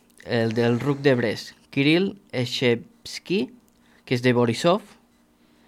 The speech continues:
Y de palmarés tiene una Copa Bielorrusa con el Bate.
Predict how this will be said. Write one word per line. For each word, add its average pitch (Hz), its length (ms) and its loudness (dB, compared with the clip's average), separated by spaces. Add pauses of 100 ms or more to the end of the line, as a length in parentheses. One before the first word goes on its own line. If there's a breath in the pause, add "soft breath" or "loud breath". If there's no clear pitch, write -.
(380 soft breath)
Y 120 80 -4
de 123 160 4
palmarés 127 680 2
tiene 127 380 2
una 123 260 0
Copa 120 400 0
Bielorrusa 117 560 -4
con 123 160 -4
el 110 120 -6
Bate. 85 380 -10